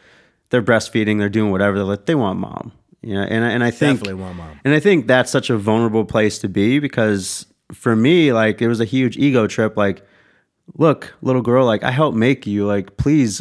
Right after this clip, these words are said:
Speaker 1: love me." <laughs> And
Speaker 2: Just a little?
Speaker 1: And in the best of ways too, man. And even just with this second kid on the way, like, when my wife told me that she was pregnant, she's like, "How do you feel?" And I'm like, "There are so many things that I did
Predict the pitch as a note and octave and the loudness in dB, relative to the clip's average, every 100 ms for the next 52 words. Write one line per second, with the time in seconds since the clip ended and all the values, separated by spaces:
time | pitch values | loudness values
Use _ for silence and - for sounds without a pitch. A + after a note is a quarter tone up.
0 | - A2 C#3 G#2 F2+ - - - G3 G3+ | -2 2 2 0 -6 -6 -2 0 2 2
1 | G3 F#3 - D3+ D3+ G3 G#3+ G3 G3 A3+ | 2 0 0 -2 -2 -4 -4 -4 -4 -4
2 | C#4 C4 D3 F#3 G3+ D#3+ G3 - F#3+ E3+ | -6 0 2 4 4 4 2 2 2 4
3 | F#3 E3 - G#3+ F3+ E3 E3+ D3+ C#3+ D3 | 4 2 0 2 4 2 2 0 0 0
4 | E3 F3+ F3 D#3+ - D3 D#3 - C#3 C3 | 2 0 2 0 2 0 0 0 0 0
5 | - - - D3 C3 - D#3+ D#3 C3 B2 | -4 -10 -4 -2 -2 -2 0 2 2 2
6 | B2 A#2+ G#2+ - - _ _ _ _ _ | 2 2 0 -4 -16 _ _ _ _ _
7 | _ _ - - B2+ B2+ A#2+ C#3 - C#3 | _ _ -8 0 2 4 4 2 0 0
8 | A#2+ A2 - B2 F#2+ - C#3+ C3 G#2+ - | 0 0 0 -2 -2 0 0 0 -4 -6
9 | G#2+ - B2 G#2 - B2+ C3+ A#2+ A2 G#2 | -6 -2 0 -2 -2 0 2 2 0 -2
10 | F#2+ - - _ - F3+ C3+ - B2 C3 | -4 -12 -20 _ -2 0 0 -2 2 2
11 | C3 B2+ A2+ A#2 A2+ G#2 G2+ G#2 G2+ A2 | 2 2 0 -2 0 -2 0 0 2 0
12 | G#2+ | 0